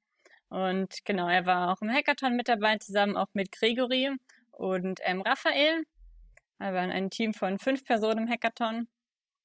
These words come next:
Äh, und Gregory ist auch jetzt noch, ähm, be-, festes Bestandteil unseres Teams, unterstützt uns als Werkstudent, auch in der Innovationsphase. Und Raphael war auch während, ähm, des, des Hackathon-Events mit dabei,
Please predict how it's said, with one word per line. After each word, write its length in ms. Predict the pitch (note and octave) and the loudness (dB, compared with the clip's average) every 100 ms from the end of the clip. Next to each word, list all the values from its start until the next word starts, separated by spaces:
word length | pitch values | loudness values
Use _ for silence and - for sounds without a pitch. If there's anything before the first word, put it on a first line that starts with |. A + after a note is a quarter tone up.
| - - - | -20 -10 0
Äh, 120 | F3+ | 2
und 160 | F#3 | 2
Gregory 380 | - A3 G#3 G#3 | 0 0 4 2
ist 120 | G3 | 4
auch 120 | G3+ G3+ | 2 2
jetzt 300 | B3 - C4+ | 2 0 0
noch, 180 | A3+ - _ | -2 -2 _
ähm, 260 | - G3 G3 | -4 -2 0
be-, 100 | G3+ | -4
festes 360 | - A#3 - | -2 -2 -2
Bestandteil 460 | - A3+ A3 A3 G#3+ | -10 -4 -2 -2 -2
unseres 300 | G#3+ - G#3 | -4 -4 -8
Teams, 300 | - G#3+ G#3+ | -2 -2 0
unterstützt 440 | G3+ G3 - G#3 | -4 -6 -6 -4
uns 120 | G#3 G3 | -4 -4
als 180 | F3 | -2
Werkstudent, 760 | A3 C4+ - E4+ D4 D#4 F4+ - _ _ _ _ _ _ _ _ - - - - | 2 2 0 -2 0 0 -2 -8 _ _ _ _ _ _ _ _ -20 -20 -20 -20
auch 180 | - G3 | -4 0
in 100 | G3+ | 0
der 80 | F#3+ | 0
Innovationsphase. 1000 | G3+ F#3+ - A#3 C4+ - A#3 A3 A3 A3 - _ _ - _ _ | 0 0 0 0 0 0 0 2 0 -2 -6 _ _ -20 _ _
Und 320 | - G3+ G3+ G#3 | 2 2 2 4
Raphael 460 | A#3 B3+ A3+ A3+ | 2 2 2 2
war 160 | G3+ G3 | 2 0
auch 140 | G#3+ | 0
während, 400 | G#3+ G3+ G#3 G3+ - | 0 0 -2 -4 -2
ähm, 500 | F3+ F3+ F3 F3 F3 - | 0 2 0 -4 -10 -4
des, 640 | F3 F3 E3+ - - - - | -2 -2 -4 -10 -10 -12 -6
des 160 | F#3 | -2
Hackathon-Events 760 | A#3+ A#3+ C4 B3+ A3 G#3 G#3+ - | 0 0 0 0 0 2 0 -2
mit 120 | A3 | 0
dabei, 400 | G#3 G#3 A#3+ D#4 | 2 4 2 0